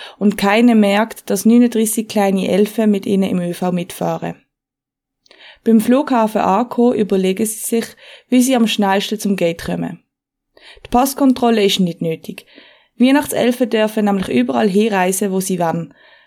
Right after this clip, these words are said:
Zumindest, wenn die Menschheit an Elfen wird glauben und sie von ihrer Existenz wüsste. "Papi, schau, dort vorne ist ein kleines Mädchen mit dem Rollköfferli.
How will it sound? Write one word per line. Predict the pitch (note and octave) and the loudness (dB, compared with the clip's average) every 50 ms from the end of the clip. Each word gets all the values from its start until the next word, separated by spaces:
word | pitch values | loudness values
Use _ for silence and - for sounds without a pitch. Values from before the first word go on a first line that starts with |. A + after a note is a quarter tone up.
| _ _ | _ _
Zumindest, | - A#3 A3 A3+ A#3 B3 C4 C#4+ C#4+ C4+ - - | 0 2 4 6 6 6 6 4 2 0 -2 -2
wenn | G3+ G3 F#3+ | -2 -2 0
die | - G3 | 0 2
Menschheit | G3+ A3 A#3+ A#3+ A#3+ A#3 A3 G#3+ | 4 4 4 4 2 0 -2 -2
an | A3+ G#3 - | -2 -4 -2
Elfen | F#3+ F#3+ G3 F#3+ F#3+ G3 F3+ | -2 -2 -2 -2 -4 -4 -6
wird | F#3 F#3 - - | -6 -8 -6 -4
glauben | F#3 F3+ F3 F3+ G3 G3 A3 A3 A3 A3 - - - - | -4 -2 0 0 0 0 0 -2 -2 -4 -8 -18 -12 -4
und | - G#3 G3+ G3+ | 0 0 0 2
sie | - G#3 G#3+ G#3+ - | 2 0 0 0 0
von | - - G3 | -2 -2 -2
ihrer | G3 F#3+ F#3 G3 - | 0 0 0 0 -2
Existenz | - F#3 F#3 - F#3 F#3 - - F3+ F3 F#3+ F#3 - - | -4 -4 -4 -4 -6 -6 -4 -2 -2 -2 -2 -2 -4 -6
wüsste. | E3+ - E3 - - - - D#3+ C#3+ - _ _ _ _ _ _ _ _ _ _ _ _ _ _ _ _ _ - _ _ _ _ _ _ _ _ _ _ _ _ _ _ _ _ | -8 -8 -8 -10 -10 -10 -10 -12 -12 -16 _ _ _ _ _ _ _ _ _ _ _ _ _ _ _ _ _ -20 _ _ _ _ _ _ _ _ _ _ _ _ _ _ _ _
"Papi, | - D4 D#4 D#4+ D#4+ G#4+ G4+ E4+ | 0 0 0 2 4 4 4 4
schau, | D#4 E4 F4+ F#4 F#4 | 4 4 2 0 0
dort | - F#4+ F#4+ - | -2 -4 -2 -2
vorne | - C4+ C4 C#4+ E4 F#4+ G4+ | 0 2 2 2 2 0 -2
ist | F#4+ - | -2 -2
ein | F4 - | -4 -2
kleines | - D4+ C#4+ C#4 B3+ B3 - | 0 0 2 4 4 4 4
Mädchen | A#3+ A#3 A#3 C4 C#4 - F4+ E4+ E4+ C#4+ | 2 2 2 2 0 -2 -2 0 4 4
mit | C#4 C4 | 6 6
dem | B3 | 6
Rollköfferli. | A#3 G#3+ G#3+ B3 D4+ - - F4+ F4+ E4+ - - A#3+ A3 G3+ G3+ G3 - | 4 4 2 2 0 0 0 0 0 0 0 0 2 2 2 2 0 -4